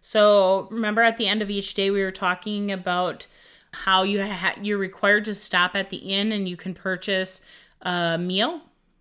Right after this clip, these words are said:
And it will allow for six victory points based on, uh, how many tokens you use and if you have enough and that kind of thing. This one actually will give you your meal card for free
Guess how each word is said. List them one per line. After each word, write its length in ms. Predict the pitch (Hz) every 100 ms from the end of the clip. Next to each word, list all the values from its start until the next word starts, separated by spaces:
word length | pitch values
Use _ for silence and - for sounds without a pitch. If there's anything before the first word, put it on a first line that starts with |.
| _ -
And 520 | 190 180 175 180 180
it 300 | - 180 -
will 380 | 196 196 185 151
allow 300 | 185 170 170
for 180 | 214
six 300 | 196 196 190
victory 400 | - 190 - 226
points 560 | 226 240 262 262 - - _ _
based 380 | 190 190 190 202
on, 400 | 190 185 190 185 _ - _ _ -
uh, 140 | - 180
how 180 | 202
many 420 | 202 190 185 175 _ -
tokens 500 | 208 202 208 202 196
you 160 | 202
use 640 | 202 196 196 190 190 185 185
and 180 | 175 175
if 160 | 170
you 80 | 196
have 240 | 180 175
enough 480 | 180 175 175 175 -
and 220 | 175 170
that 200 | 170 131
kind 140 | - 190
of 80 | 196
thing. 240 | 220 247 - - - _
This 260 | 226 240 254
one 260 | 233 220
actually 640 | 214 196 196 - 226 208 214
will 280 | 196 185
give 280 | 175 196 190
you 180 | 214 208
your 220 | 202 196
meal 260 | 190 180 190
card 300 | - 202 185
for 160 | 190
free 560 | 175 - 185 165 131